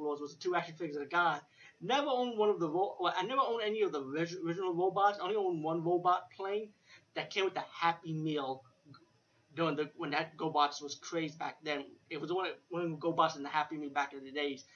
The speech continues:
And that was the only po-, robot I owned. I never owned the leaders of GoBots. I never owned Sidekill. I always wanted Sidekill, but for some reason,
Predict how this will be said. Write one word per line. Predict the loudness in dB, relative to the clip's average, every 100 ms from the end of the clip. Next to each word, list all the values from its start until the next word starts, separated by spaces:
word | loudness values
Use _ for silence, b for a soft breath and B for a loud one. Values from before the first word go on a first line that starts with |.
| B 4
And |
that | 6
was | 6
the |
only | 2 -2 -4 -4
po-, | -2 -2 -2
robot | 2 6 8
I | 6 4 -4 0
owned. | 2 4 2
I | 0
never | 0 0
owned | 0 0
the | 0
leaders | 0 0 0 0 -2 -10 b b b
of | -6 -2
GoBots. | 2 4 4
I |
never | 2 0
owned | 0 0
Sidekill. | 0 2 2 2 -4 2
I |
always | 4 2 0
wanted | -2 -2
Sidekill, | -2 -2 -4 -4 -4
but | -4 -6
for |
some | -10 -10
reason, | -8 -2 -2